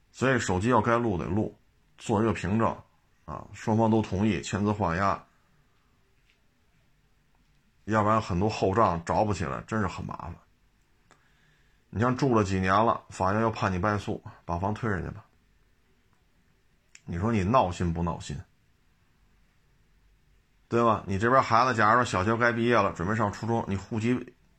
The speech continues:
你得迁出来，迁出来，你没房子了，你迁不出来，你怎么弄？就很麻烦，你着急麻慌的再去买，你又不是说吃煎饼、吃方便面，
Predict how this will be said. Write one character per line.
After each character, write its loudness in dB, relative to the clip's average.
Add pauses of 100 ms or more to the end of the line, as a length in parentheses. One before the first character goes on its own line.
(180)
你 -4
得 0
迁 2
出 2
来， 4
迁 2
出 4
来， 2 (840)
你 0
没 6
房 4
子 4
了， 0 (300)
你 -4
迁 2
不 0
出 0
来， -2
你 0 (320)
怎 -4
么 0
弄？ -2 (1600)
就 -10
很 -8
麻 -2
烦， -8 (320)
你 -10
着 2
急 0
麻 0
慌 4
的 2
再 2
去 2
买， -2 (580)
你 2
又 8
不 4
是 6
说 6
吃 -2
煎 4
饼、 0
吃 -2
方 2
便 2
面， -8